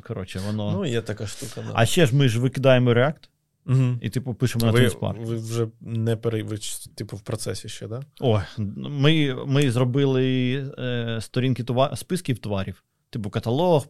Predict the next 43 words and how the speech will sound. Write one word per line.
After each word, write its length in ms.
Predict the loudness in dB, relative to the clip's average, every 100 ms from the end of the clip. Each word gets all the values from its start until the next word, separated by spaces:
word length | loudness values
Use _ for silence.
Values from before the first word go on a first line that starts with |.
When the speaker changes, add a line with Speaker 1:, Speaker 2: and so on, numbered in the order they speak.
| _
Speaker 1:
пошук, 500 | 0 0 2 -2 -4 -12 0
Speaker 2:
Мгм. 300 | 2 4 2
Speaker 1:
акція, 720 | 2 0 -2 -4 0 2 0 -6 _ -4
вішліст. 720 | -2 -2 -2 -2 -4 -6 -14 _ _ _ _ _ -20
Що 120 | -12
там 100 | -10
ще? 340 | -10 -8 -4 2
Ну, 240 | 4 4
це 180 | 2 -2
все, 320 | 0 -4 -2
там, 140 | 0 2
де 600 | 2 2 0 -2 -4 -6
листи 300 | -6 -6 -6
товарів. 440 | -6 -4 -4 -4 -8 -18 -18 -18 -18 -4
Е, 340 | 0 2 2 0
і 140 | 4
головну, 800 | 6 6 4 2 2 2 0 0
там, 200 | -2 -2
з 60 | 2
лендінгами 520 | 2 2 0 -2 -4
такими 340 | -6 -8 -6
ж 180 | -8 -12 _
самими, 480 | -16 -12 -10 -10 -10
Speaker 2:
Мгм. 260 | -4 -2 -2
Speaker 1:
як 120 | -4
головна. 500 | -6 -6 -4 -6 -6 -12 -20 -20 _
А 540 | -4 0 4 4 2 2
товар 300 | 2 2 2
все, 180 | 0 -4 -4 -6
все 180 | -6 -2
ще 120 | 0
на 120 | 0
React. 300 | 0 0 -4 2
Ну, 140 | 4
ось 140 | 6
у 80 | 6
В 80 | 6
Б-тесті 420 | 4 2 0 0
на 280 | 0 0 0
TwinSpark 540 | -2 -4 -4 -6 -6 -8
вийшов. 380 | -8 -6 -8
В 60 | 0
нього 560 | 2 4 2 2 0